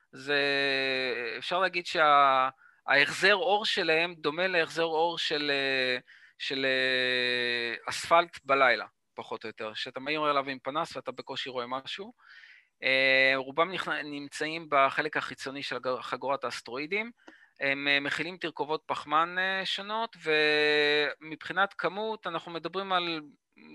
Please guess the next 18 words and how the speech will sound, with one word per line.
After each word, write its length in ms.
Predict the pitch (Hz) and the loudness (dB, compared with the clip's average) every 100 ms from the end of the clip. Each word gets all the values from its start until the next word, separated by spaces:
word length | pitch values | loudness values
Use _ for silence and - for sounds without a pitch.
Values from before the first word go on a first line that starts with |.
| 151 | -12
סדר 340 | - 190 190 | -2 -2 0
גודל 220 | 185 180 | -4 -4
של 400 | 170 160 147 147 143 | -6 -8 -4 -4 -4
שלוש 420 | - 175 165 165 | -4 -4 -6 -8
רבעי, 560 | 151 156 156 151 139 | -4 0 2 0 0
אה, 260 | 131 127 123 | 0 0 -2
מה-, 520 | 131 131 127 123 123 120 _ _ _ _ | -4 -2 0 2 2 -2 _ _ _ _
סך 200 | - 156 | -4 -4
הכל 180 | 160 151 | -2 -4
כמות 280 | 139 135 131 | -6 -8 -6
האסטרואידים, 520 | 123 - 127 123 107 | -6 -6 -6 -8 -8
אם 140 | 113 123 | -10 -6
לא 60 | |
יותר. 280 | 117 110 98 - _ _ _ - - _ _ | -6 -6 -10 -12 _ _ _ -20 -20 _ _
הקבוצה 760 | 123 127 131 131 131 143 147 190 | 2 4 6 6 2 0 0 0
השנייה 340 | 202 - 190 | 0 0 2
בגודלה, 640 | 202 190 160 147 139 156 190 | 2 0 -4 2 4 4 2
ש-, 180 | 185 - | -4 -4